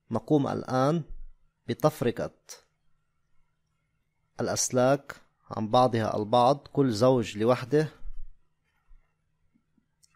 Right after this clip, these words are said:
وبعد هذه الخطوة، نقوم بتفرقة هذه الأزواج،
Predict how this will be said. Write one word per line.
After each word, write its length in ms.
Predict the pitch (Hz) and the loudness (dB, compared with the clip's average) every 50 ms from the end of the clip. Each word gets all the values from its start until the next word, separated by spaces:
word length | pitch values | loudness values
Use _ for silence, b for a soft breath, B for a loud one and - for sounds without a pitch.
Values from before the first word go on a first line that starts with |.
| _ _ _ _ _ _ _ _ _ _ _ _ - | _ _ _ _ _ _ _ _ _ _ _ _ -4
وبعد 360 | 113 107 127 135 139 123 113 | 0 4 6 6 6 6 4
هذه 500 | 110 113 131 139 120 123 113 113 - - | 2 4 4 4 4 2 -2 -2 -2 -6
الخطوة، 680 | 107 - - - 143 - - 139 135 139 139 - _ _ _ _ - _ _ _ _ _ _ _ - - | -8 -8 -4 -4 -4 -2 0 0 0 0 0 -4 _ _ _ _ -20 _ _ _ _ _ _ _ -12 -8
نقوم 440 | 110 107 104 - - 135 143 135 117 | -6 -6 -6 -4 -2 0 0 0 0
بتفرقة 800 | 113 - - 139 - - - 127 123 123 139 135 135 - _ - - - - - - - - - - - - - - - - - - - - - - - - - _ _ _ _ _ _ _ _ _ _ _ _ _ - | -2 0 0 -2 -2 -2 -6 -6 -2 0 0 0 0 -2 _ -18 -16 -16 -14 -14 -16 -16 -14 -8 -4 -2 0 0 2 2 2 0 0 -2 -8 -8 -8 -10 -18 -20 _ _ _ _ _ _ _ _ _ _ _ _ _ -4
هذه 300 | - 131 131 117 120 120 | 0 0 2 2 2 0
الأزواج، 840 | 110 - 110 104 - 113 120 123 127 135 151 151 151 - - - - | 0 0 -2 -4 -2 0 2 4 4 4 2 0 -2 -8 -12 -14 -16